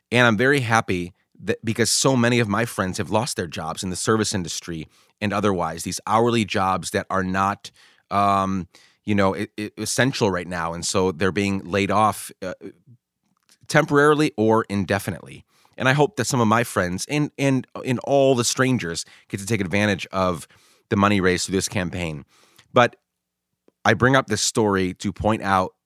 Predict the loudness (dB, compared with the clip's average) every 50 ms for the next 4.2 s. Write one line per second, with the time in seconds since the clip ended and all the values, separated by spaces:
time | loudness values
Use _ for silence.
0 | _ _ _ _ _ _ _ _ _ _ _ _ _ _ _ -4 0 2 2 4
1 | 4 4 4 4 6 6 4 2 2 0 0 0 0 -4 -6 -8 -4 0 0 0
2 | 0 0 -6 -6 0 4 4 4 4 2 0 -2 -2 0 0 0 0 0 0 -4
3 | -4 -2 0 0 0 0 -2 -4 -4 -4 -6 -4 -4 -6 -6 -6 -8 -10 -10 -8
4 | -8 -8 -8 -8